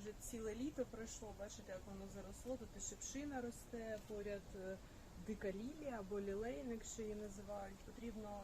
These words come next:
тут, е, підрізати цю траву трохи.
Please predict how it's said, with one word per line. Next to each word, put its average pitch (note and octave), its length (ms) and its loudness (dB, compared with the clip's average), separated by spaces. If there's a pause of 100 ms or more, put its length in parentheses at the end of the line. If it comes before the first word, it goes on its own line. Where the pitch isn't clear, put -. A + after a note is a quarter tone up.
(120)
тут, - 420 -6
е, F#3 120 -4 (800)
підрізати G3+ 560 -6
цю - 240 -8 (180)
траву A#3+ 440 -2 (720)
трохи. A#3 600 2